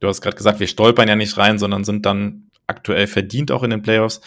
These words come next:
aber man müsste natürlich auch im, im ersten Spiel wahrscheinlich auswärts jetzt aktuell bei den forty-niners oder sowas ran. Klar ist man der Underdog, aber ganz ehrlich, das kann auch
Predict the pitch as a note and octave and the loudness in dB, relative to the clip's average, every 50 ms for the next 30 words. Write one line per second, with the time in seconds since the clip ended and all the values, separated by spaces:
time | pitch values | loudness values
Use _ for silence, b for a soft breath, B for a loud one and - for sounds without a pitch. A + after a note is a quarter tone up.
0 | B B B B B - G2 G2 G2 F#2+ F#2+ F#2+ F#2 G2+ - - G2+ F#2+ F#2+ G#2 | B B B B B -2 0 0 0 0 -2 -4 -4 -6 -4 -4 -4 0 0 0
1 | G#2 G#2 - G2 G#2 G2+ G2+ E2+ G#2 G2+ G2+ F#2 - F#2+ G#2+ E2+ G2+ G#2 - - | 0 2 4 2 2 2 2 -4 -2 -2 -4 -4 -4 -4 -2 0 0 0 -2 -4
2 | G2+ - - A2 G#2 G2 G2 F#2+ G#2 G2+ G2+ G2 G2 - G#2 G2+ G#2 - G#2+ G2+ | -12 -6 -2 -2 0 0 0 0 -2 -2 -2 -2 -2 0 -2 0 0 2 0 0
3 | G2 - - - G2 G2 - - G2 F#2+ - - G2 G2 G2+ G2 G2+ G2 G#2 - | 0 0 -4 -6 -6 -6 -6 -6 -8 -8 -4 -2 0 0 0 0 0 -2 -4 -4
4 | - G2 F#2+ G2 G2 G#2 A2+ A2+ G#2 G2 F#2+ F2+ F#2 F#2 F2+ F2+ G2 F2 - - | -4 -4 -2 0 2 2 4 4 2 0 0 -4 -4 -6 -4 -6 -6 -6 -6 -8
5 | - G2 G2 G#2 G#2 G#2 - _ _ _ _ _ - G2 F#2 F2+ E2+ - - - | -8 -6 -6 -6 -10 -12 -16 _ _ _ _ _ 2 4 4 4 4 2 -4 -6
6 | F2 D#2+ D2+ D#2+ E2+ F2+ E2 - D#2+ - - - _ _ - G2+ G2+ G2 F#2+ F#2 | -6 -4 -4 -4 -4 -6 -6 -6 -10 -14 -14 -20 _ _ -4 -2 0 0 0 -2
7 | E2+ - _ _ _ _ _ _ - - F#2+ F#2+ - - F#2+ A2+ A2+ G2+ G2+ G2+ | -2 -6 _ _ _ _ _ _ -10 -8 -8 -6 -2 0 0 2 2 0 -4 -4
8 | F#2+ - - - G#2 G#2 G2 G2+ - | -8 -8 -4 -2 -2 0 0 -2 -4